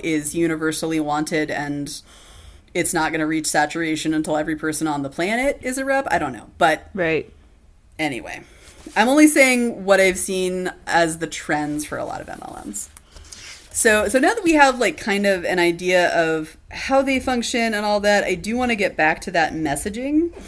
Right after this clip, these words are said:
Speaker 1: uh, because we talked about stay-at-home moms being targeted. We talked about, like, religious communities with, you know, mothers who might be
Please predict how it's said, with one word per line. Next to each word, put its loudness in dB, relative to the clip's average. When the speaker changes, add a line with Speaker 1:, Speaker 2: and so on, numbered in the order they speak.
Speaker 1:
uh, 0
because -4
we 2
talked 4
about 2
stay-at-home 0
moms 2
being -4
targeted. 4
We -2
talked 0
about, 0
like, -10
religious 0
communities 0
with, -2
you -2
know, 0
mothers 0
who -2
might -4
be -4